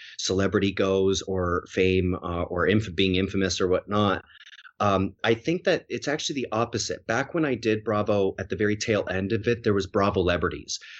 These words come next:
uh, other than ho-, just housewives and, and big running shows, 'cause there wasn't too many other shows that were on there. So, um, I, I really loved it. Like, it was a really great family, and I was treated well. I got Top Chef,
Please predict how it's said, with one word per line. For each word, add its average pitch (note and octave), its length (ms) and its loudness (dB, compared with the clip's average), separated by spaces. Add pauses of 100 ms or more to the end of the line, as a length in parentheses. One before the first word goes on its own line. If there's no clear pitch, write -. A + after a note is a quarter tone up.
(160)
uh, F#2 220 0 (100)
other G#2+ 220 4
than F#2+ 200 0
ho-, G2+ 220 -4
just - 320 -4
housewives G#2+ 880 0
and, F2+ 400 -2
and F2+ 240 0 (120)
big G2+ 260 2 (100)
running F#2+ 300 2
shows, F#2+ 480 2 (240)
'cause B2 120 0
there C3 80 2
wasn't B2+ 380 0
too - 160 0
many C#3 240 2
other D#3 180 2
shows D#3 340 -2
that C#3 100 0
were C#3 100 2
on C3+ 80 4
there. D#3+ 240 2 (240)
So, A2 460 0
um, G#2 300 0 (180)
I, A2+ 180 2 (220)
I A#2 140 0 (180)
really C#3+ 500 2 (220)
loved B2 320 2
it. - 120 -6
Like, G2+ 180 -2
it A2+ 80 2
was A2 120 0
a A#2+ 80 2
really A#2+ 280 0
great A#2 360 0
family, A#2 640 0
and G#2+ 160 0
I G2+ 60 -2
was G2 140 -2
treated G#2 280 -4
well. B2+ 240 4
I B2+ 80 4
got F#2+ 320 -2
Top G2+ 240 -8
Chef, G2+ 320 -4